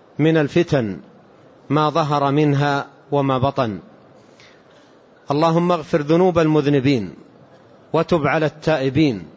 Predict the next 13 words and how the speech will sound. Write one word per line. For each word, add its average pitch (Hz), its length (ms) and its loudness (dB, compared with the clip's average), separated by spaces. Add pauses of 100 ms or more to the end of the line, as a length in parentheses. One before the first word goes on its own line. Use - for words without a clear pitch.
(580)
واكتب 156 400 -2
الصحة 156 840 -2 (140)
والعافية 143 1200 0
والغنيمة 151 1120 0
والأجر 151 640 0
الموفور 160 680 2
للحجاج 151 840 0
والمعتمرين 135 920 2 (880)
ولعموم 160 600 2
المسلمين 165 680 2
يا 156 240 2
رب 139 220 -2
العالمين. 120 640 0